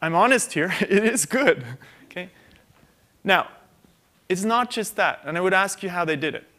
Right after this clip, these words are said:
Let's do this together because I think it's more important that you actually sketch out your business model than, than taking a, a, a third-party case. But what's impressive here are the results. It's one of the fastest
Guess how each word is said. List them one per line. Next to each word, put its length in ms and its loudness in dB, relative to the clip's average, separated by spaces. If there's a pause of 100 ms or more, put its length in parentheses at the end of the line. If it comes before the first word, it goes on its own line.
(300)
Let's 160 -4
do 100 -2
this 180 -2
together 360 0
because 260 -4
I 120 2
think 180 -4
it's 140 -10
more 160 -2
important 300 -2
that 120 0
you 180 2
actually 480 2 (200)
sketch 360 -2
out 160 2
your 140 2
business 400 -6
model 200 -2
than, 200 -4 (300)
than 160 -6
taking 360 -4
a, 240 -6 (120)
a, 80 -10
a 40 -14 (480)
third-party 520 -2
case. 400 -10 (480)
But 100 0
what's 180 4
impressive 480 2
here 280 0
are 160 0
the 80 -2
results. 600 0
It's 140 -18
one 160 2
of 80 2
the 100 0
fastest 680 0